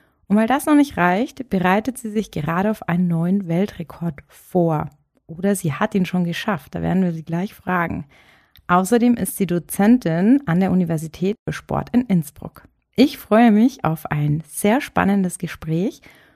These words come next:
und sage Servus und herzlich willkommen bei Sport im Kopf,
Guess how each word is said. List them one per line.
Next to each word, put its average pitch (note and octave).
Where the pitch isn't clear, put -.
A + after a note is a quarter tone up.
und F3+
sage F3
Servus F#3+
und D#3
herzlich B3
willkommen F#3
bei D#3
Sport -
im G3+
Kopf, -